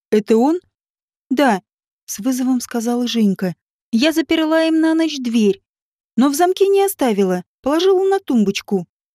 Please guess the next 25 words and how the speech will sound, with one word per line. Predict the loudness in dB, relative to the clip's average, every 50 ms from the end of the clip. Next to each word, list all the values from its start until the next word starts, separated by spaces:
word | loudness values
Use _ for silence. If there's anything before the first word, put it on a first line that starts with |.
| _ _ _ -8
«Зачем?» | -4 0 0 0 0 0 0 -2 -2 -4 -8 _ _ _ _ _ _ _ _ _ -2
«Ну | 0 2 2
разве | 2 2 2 2 2 4
не | 4 2
все | 2 0 -2 -2
так | 0 -2 -2 -2
делают?» | -2 -2 0 2 2 2 2 0 -2 -8 -16 -20 _ _ _ _ _ _ _ _ _ _ _ _ _ 0
«Если | 0 2 2 0 0 -2
бы | -2 0 0
ты | 0 0
оставила | 0 0 0 -2 -2 -2 -2 -2 -4 -4
ключ | -2 -2 -2 -2 -2
в | -4 -2
замке, | -2 0 0 0 0 0 0 -2 -2 -4 _ _ _ _ _ _ _ _ _
убийца | 0 0 2 2 2 2 0 0 -2
бы | -2 -2
сюда | -2 -2 -2 0 2
не | 2 2 0
вошёл». | 0 -2 -2 -2 0 0 0 0 -2 -8 _ _ _ _ _ _ _ _ _ _ _ _
«Но | 2 4 4 4
мне | 4 4 2 2
показалось, | 0 -2 -2 -2 0 2 2 2 2 0
что | 0 -2 -4 -2
так | -2 -2 -2 0
надёжнее, | 0 -2 0 0 0 0 0 0 2 2 2 2 0 -2 -4